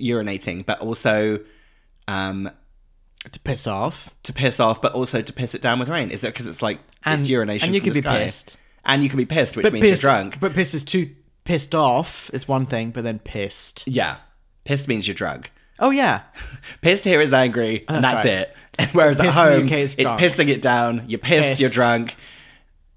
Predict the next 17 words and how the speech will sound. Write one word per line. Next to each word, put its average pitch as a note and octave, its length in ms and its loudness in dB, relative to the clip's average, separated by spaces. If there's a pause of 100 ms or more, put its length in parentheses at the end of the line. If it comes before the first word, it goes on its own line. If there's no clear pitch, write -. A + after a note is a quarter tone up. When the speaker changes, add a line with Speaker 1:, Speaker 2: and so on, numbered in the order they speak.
Speaker 1:
and A2+ 340 -2
you're G#2+ 80 -8
pissed A2 260 -6
off. E2+ 280 -6 (120)
Speaker 2:
Yeah. - 140 -20 (180)
Oh. D#4+ 120 -12 (1800)
Speaker 1:
Siri? G2+ 500 -10 (260)
Speaker 2:
Welcome. C#3 420 0 (260)
Speaker 1:
Welcome. G#2 440 -4 (480)
Speaker 2:
Welcome F3 520 0
or G3+ 40 0
not E3+ 260 -2
welcome, A#2+ 580 -2
a C3+ 40 -8
phrase C3+ 380 -2
submitted B2+ 720 -4
by A#2 440 -2